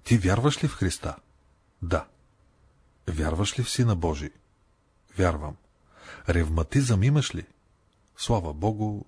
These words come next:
намира се на двете рамене.“ „Глава боли ли те?“ „Хващаме по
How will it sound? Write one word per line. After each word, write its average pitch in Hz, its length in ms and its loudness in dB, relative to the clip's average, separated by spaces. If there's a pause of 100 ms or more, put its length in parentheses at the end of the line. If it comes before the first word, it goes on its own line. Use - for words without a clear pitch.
(160)
намира 92 400 0
се - 160 -4
на 92 100 -2
двете 87 300 -2
рамене.“ 80 360 -4 (840)
„Глава 87 340 2
боли 90 260 2
ли 123 180 0
те?“ - 140 -12 (920)
„Хващаме 104 580 0
по 76 320 -8